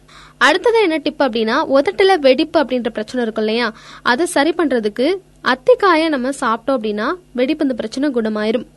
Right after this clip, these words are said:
அதே மாதிரி பித்த வெடிப்பு வரும் இல்லையா, அதை சரி பண்றதுக்கு அரச மரத்து பாலை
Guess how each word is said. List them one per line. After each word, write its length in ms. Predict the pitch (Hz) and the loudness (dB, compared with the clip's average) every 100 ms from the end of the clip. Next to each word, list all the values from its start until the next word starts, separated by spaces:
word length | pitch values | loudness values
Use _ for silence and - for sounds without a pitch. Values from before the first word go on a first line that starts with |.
| _ _ - - | _ _ -18 0
அதே 260 | 294 453 | 2 4
மாதிரி 280 | 453 403 403 | 4 4 2
பித்த 360 | 392 - - 480 | 0 0 0 2
வெடிப்பு 340 | 403 330 330 | 2 0 0
வரும் 240 | 285 240 226 | 2 2 2
இல்லையா, 460 | 220 233 262 208 - | 2 2 0 -2 -4
அதை 260 | 226 339 | -2 -2
சரி 260 | 392 277 285 | 0 0 0
பண்றதுக்கு 500 | 285 226 214 214 302 | -2 -2 -4 -2 -2
அரச 480 | - 226 269 330 415 | 0 0 0 0 0
மரத்து 320 | 359 262 240 | 0 0 -2
பாலை 360 | 233 214 247 | 0 0 0